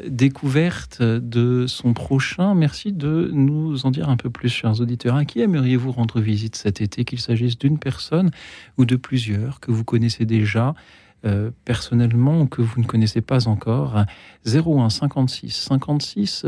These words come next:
quarante-quatre zéro zéro pour témoigner, pour prendre la parole en direct, pour méditer sur, euh, ce qu'un être humain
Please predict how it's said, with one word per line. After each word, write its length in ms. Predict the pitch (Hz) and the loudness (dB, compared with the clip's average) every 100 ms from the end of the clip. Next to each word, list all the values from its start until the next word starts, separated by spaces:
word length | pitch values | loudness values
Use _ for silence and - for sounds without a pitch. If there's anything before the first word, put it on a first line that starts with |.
| - | -4
quarante-quatre 800 | - 170 147 147 135 - - - - | -2 -2 -2 -4 -4 -8 -8 -12 -6
zéro 400 | 139 131 143 131 | -2 2 2 2
zéro 420 | 123 110 104 131 - - _ | 4 2 0 -4 -6 -14 _
pour 160 | - - | -18 -8
témoigner, 420 | 123 117 110 117 | 2 4 4 2
pour 140 | 127 131 | -2 -6
prendre 260 | - 160 | 0 0
la 80 | 139 | 2
parole 320 | - 123 127 | 0 0 2
en 60 | 127 | 2
direct, 340 | 127 131 143 | 2 0 -2
pour 320 | - 139 - - _ _ | -2 -2 -2 -8 _ _
méditer 960 | 135 123 143 170 143 147 - 139 139 139 | 4 6 6 4 0 -10 -10 -4 -2 -2
sur, 400 | 135 - 131 123 | -6 -10 -6 -2
euh, 140 | 120 120 - - - _ - | 0 -2 -8 -20 -20 _ -16
ce 300 | - - 117 | -14 -4 -4
qu'un 320 | - 117 117 | 0 2 2
être 260 | 120 - | 2 0
humain 260 | 117 110 | 2 2